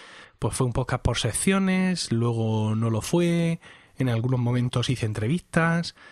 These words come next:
estuve metiendo junto en todo en el mismo feed también videotutoriales, eh, video reviews, eh, los kioscast,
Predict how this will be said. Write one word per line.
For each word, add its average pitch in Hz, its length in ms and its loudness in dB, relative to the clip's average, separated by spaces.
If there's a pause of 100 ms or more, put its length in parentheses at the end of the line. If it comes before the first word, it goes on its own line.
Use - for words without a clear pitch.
(320)
estuve 143 340 2
metiendo 135 440 2
junto 139 400 0
en 117 180 0
todo 139 200 0
en 123 60 0
el 120 40 0
mismo 123 260 0
feed 135 220 -2
también 120 460 0 (420)
videotutoriales, 135 1200 0
eh, 107 560 0 (880)
video 123 280 0
reviews, 165 920 2
eh, 110 240 -2 (600)
los 110 360 -2
kioscast, - 840 -2